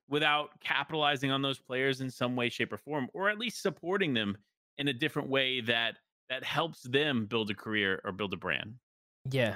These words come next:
Speaker 2: it, it all comes down to branding. Um, and FaZe is just the best to do it. It, it's crazy,
Speaker 1: Yeah.
Speaker 2: but they are just, they're just really good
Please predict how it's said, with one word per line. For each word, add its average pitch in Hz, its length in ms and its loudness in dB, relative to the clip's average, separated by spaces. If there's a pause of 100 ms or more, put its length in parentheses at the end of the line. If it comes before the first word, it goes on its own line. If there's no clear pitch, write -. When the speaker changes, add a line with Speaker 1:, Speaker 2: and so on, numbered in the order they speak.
(120)
Speaker 2:
it, 151 200 4
it 156 240 6
all 156 160 12
comes 135 260 6
down 120 140 6
to 113 40 0
branding. 117 540 2 (220)
Um, 110 500 -2 (120)
and 123 200 0 (500)
FaZe 139 260 2
is 107 60 -8
just - 280 -6
the 127 80 -12
best 107 280 2
to 113 80 -4
do 110 200 4
it. 113 180 0
It, 110 80 -4
it's 117 280 -2
crazy, 147 500 4
Speaker 1:
Yeah. 117 40 -2 (420)
Speaker 2:
but 135 300 4 (160)
they 151 260 6
are 190 80 10
just, 156 420 6 (600)
they're 226 100 8
just 311 160 8
really 294 220 10
good 254 300 8